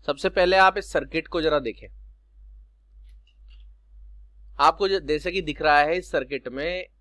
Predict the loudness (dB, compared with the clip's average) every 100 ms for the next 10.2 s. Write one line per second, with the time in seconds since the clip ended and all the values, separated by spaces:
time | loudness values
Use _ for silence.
0 | _ -20 -20 _ -8 -8 -6 -2 -2 0
1 | -2 0 0 0 0 -2 -4 -10 -20 _
2 | _ _ -20 -20 _ _ _ -20 -20 -18
3 | -8 -4 -4 -4 -4 -6 -6 -12 -20 -20
4 | -14 -6 -2 -2 -2 -8 -12 -14 -18 -20
5 | _ _ _ -20 -20 -20 _ _ -20 -20
6 | -20 _ _ -2 0 0 -2 -10 -2 0
7 | 0 0 -2 -4 -6 -2 -2 0 2 2
8 | 2 0 0 0 -2 -16 -6 -4 -4 _
9 | -10 -6 -4 -6 -8 -14 -16 -12 -12 -12
10 | -14 -20